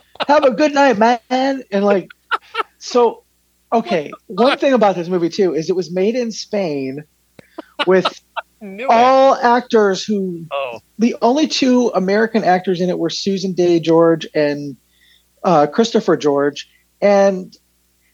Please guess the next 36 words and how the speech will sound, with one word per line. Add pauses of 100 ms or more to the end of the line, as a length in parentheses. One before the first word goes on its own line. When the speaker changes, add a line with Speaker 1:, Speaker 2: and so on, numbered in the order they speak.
(120)
Speaker 1:
they
even, (140)
even
they,
they
even
overdubbed
their
own
lines. (140)
Speaker 2:
<laughs>
Speaker 1:
But
everybody, (200)
like,
was
speaking
with
a
Spanish
accent (120)
because
it
was
Speaker 2:
Yeah. (120)
Speaker 1:
all
Spanish. (280)
And
it's
supposed
to
be
like
a,
a, (300)
like, (400)
a